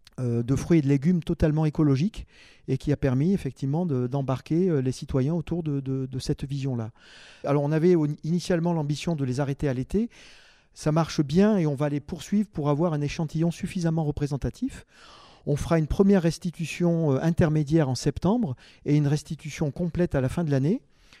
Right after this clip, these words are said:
pour que l'année prochaine, on puisse travailler sur cette base et là, cette fois-ci, définir au travers de, d'assises citoyennes, je dirais, des plans d'action qu'on ira présenter aux élus.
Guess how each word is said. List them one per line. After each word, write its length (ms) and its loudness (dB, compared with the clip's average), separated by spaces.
pour 160 -2
que 100 2
l'année 260 6
prochaine, 580 2
on 80 -4
puisse 220 -4
travailler 340 2
sur 180 -4
cette 240 -4
base 440 0
et 80 0
là, 180 4
cette 220 -8
fois-ci, 320 -6
définir 640 -2
au 60 -8
travers 400 0
de, 180 0
d'assises 540 -4
citoyennes, 640 -4
je 80 -20
dirais, 220 0
des 80 -2
plans 180 -4
d'action 300 -6
qu'on 120 -4
ira 220 0
présenter 460 -4
aux 80 -2
élus. 480 -10